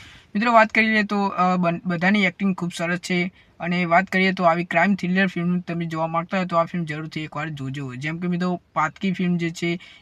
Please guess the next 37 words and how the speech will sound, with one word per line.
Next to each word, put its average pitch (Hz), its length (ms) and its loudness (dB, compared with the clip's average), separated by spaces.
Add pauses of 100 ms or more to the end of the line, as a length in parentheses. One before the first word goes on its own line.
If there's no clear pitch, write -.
એ 180 80 -2
તમે, 185 420 2
અ, 185 320 0
જોઈ 170 240 0
લો, 185 180 0
એ 175 140 -4
પાતકી 175 380 0
ફિલ્મમાં 175 320 -2
પણ 175 180 -4
ક્રાઇમ 170 460 -2
થ્રિલર 165 440 -6
મૂવી 170 320 -2
છે 165 320 -6
અને 170 380 -6
હવે 180 260 0
આપણે 175 240 0
ગુજરાતી 170 360 0
ફિલ્મ 196 260 4
ઇન્ડસ્ટ્રીમાં 175 580 0
પણ 175 120 -2
આવી 151 220 -4
ફિલ્મો 156 280 -8
બને 165 300 -6
છે, 139 140 -10
તો 143 120 -14
ખૂબ 160 180 -10
સારી 170 260 -4
વાત 190 160 0
કહેવાય. 185 280 -2
હવે 165 160 -4
જોઈએ 180 240 -2
કે 185 120 -4
આ 175 140 4
ફિલ્મનું 185 320 -2
કલેક્શન 170 420 -6
કેટલું 175 340 -4 (340)
થશે. 156 400 -4